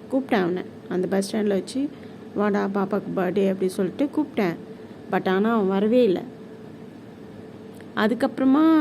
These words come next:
ஆஃபீஸில் எப்பயாச்சும் பார்ப்பான். ஆம், பார்த்தா கூட சரியா பேச மாட்டான்.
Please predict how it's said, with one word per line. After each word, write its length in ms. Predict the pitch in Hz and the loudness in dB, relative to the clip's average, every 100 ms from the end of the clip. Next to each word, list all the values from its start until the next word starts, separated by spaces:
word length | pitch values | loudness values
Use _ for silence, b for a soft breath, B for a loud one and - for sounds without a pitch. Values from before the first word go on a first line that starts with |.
| 277 | 4
ஆஃபீஸில் 680 | 226 214 226 254 254 - 254 | 2 2 2 0 -2 0 0
எப்பயாச்சும் 500 | 226 233 220 214 247 226 | 2 2 2 2 -2 0
பார்ப்பான். 580 | 196 196 170 175 240 - - - - - - - - - - - | 0 0 -2 0 -2 -4 -10 -16 -16 -16 -16 -16 -16 -14 -12 -4
ஆம், 1160 | 214 226 226 220 220 220 214 220 214 226 226 233 - - - 226 | 0 2 4 4 4 4 4 4 2 2 0 -4 -12 -14 -10 -2
பார்த்தா 200 | 240 240 | 0 0
கூட 180 | 226 247 | 0 0
சரியா 280 | 240 226 220 | 2 0 2
பேச 200 | 208 202 - | 0 0 -2
மாட்டான். 460 | 165 151 156 196 | -4 -2 -2 -2